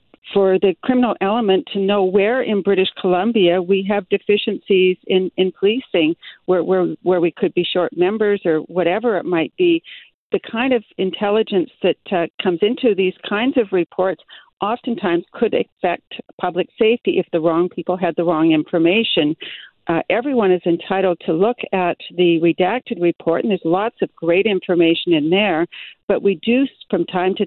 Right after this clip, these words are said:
time, on many instances, have to, uh, hold back certain information for the public safety, uh, perspective.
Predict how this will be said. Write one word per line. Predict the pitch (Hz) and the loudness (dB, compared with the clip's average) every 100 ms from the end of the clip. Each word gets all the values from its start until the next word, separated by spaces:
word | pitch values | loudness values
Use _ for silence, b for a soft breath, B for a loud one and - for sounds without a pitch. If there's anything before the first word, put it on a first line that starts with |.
| - | -6
time, | 226 240 202 180 180 | -4 -2 2 0 -2
on | - 175 165 - | -2 0 0 0
many | 170 190 233 202 | 0 2 2 0
instances, | - 175 - 180 - 208 196 | 0 -2 -2 -4 0 0 0
have | 208 214 - - | -4 -6 -6 0
to, | 202 185 185 | 2 2 0
uh, | 190 190 B B B | -2 -2 B B B
hold | - 208 175 | -2 -2 0
back | 190 180 - - | -2 -4 -6 -4
certain | 208 220 | -2 0
information | 202 185 190 180 190 226 - 196 b b _ | 0 0 2 2 2 0 -2 -6 b b _
for | - 175 196 - _ _ - | 0 2 0 -4 _ _ -4
the | 190 160 - | -2 -2 -4
public | 180 185 - | -4 -4 -6
safety, | - 190 - 196 185 - - | 0 0 0 -2 -2 -4 -4
uh, | 175 165 | -4 -2
perspective. | 202 180 - 220 - 175 - | -2 -2 -4 -6 -4 -2 -4